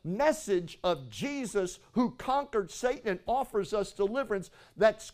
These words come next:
cooked up a theology that there are strange and odd times at which the Lord comes and shows up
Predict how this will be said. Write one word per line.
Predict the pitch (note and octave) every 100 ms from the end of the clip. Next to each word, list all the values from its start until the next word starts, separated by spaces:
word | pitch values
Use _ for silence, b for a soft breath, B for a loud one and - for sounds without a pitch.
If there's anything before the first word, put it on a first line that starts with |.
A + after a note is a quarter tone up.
| -
cooked | - F4+ - -
up | B3+ B3+
a | G#3
theology | - G#3+ G3 A3+ C4 A#3+ F3 G3+ F#3+ B B
that | G3+ A3
there | A#3 A#3 G#3+
are | F#3+
strange | - - G#3 B3 C4+ C4+ C4 G#3
and | A#3 A3 G#3+
odd | A#3 B3 A3+
times | - B3+ B3 A#3 F#3+ B B
at | A#3 B3+
which | G#3+ C4+ - -
the | A#3
Lord | A3+ B3 C4 G#3+
comes | - B3 A3
and | A#3 G3+
shows | A#3+ A#3+ G3+
up | B3 G3+